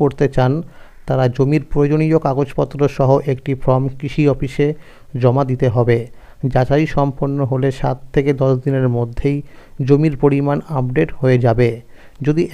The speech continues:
এখনই জমির পরিমাণ বৃদ্ধির ফর্ম জমা করে রাখা হয়, তাহলে আগামী দ্বিতীয় কিস্তির সাথেই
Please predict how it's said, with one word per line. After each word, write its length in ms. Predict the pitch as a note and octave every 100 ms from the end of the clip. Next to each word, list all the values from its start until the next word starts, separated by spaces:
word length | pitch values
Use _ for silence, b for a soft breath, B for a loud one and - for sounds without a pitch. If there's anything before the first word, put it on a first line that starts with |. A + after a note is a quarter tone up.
| C3+
এখনই 360 | - D#3 D#3+ D3
জমির 240 | D3 D3+ C3
পরিমাণ 300 | C#3 C#3 C#3 C3
বৃদ্ধির 320 | C3+ B2+ C#3+ B2+
ফর্ম 180 | C3+ C3 B2+
জমা 220 | B2 B2+
করে 240 | B2 C3+ B2+
রাখা 220 | A#2 C3+
হয়, 260 | B2 A#2 C3 F#3 B B B -
তাহলে 280 | A2+ A#2+ B2+ C3+
আগামী 320 | B2+ C3 C3+ C#3 - b b D3 C3
দ্বিতীয় 300 | D3 D#3+ E3 D#3+
কিস্তির 540 | D3+ - - - D3+ -
সাথেই 400 | C#3 C3 - C#3+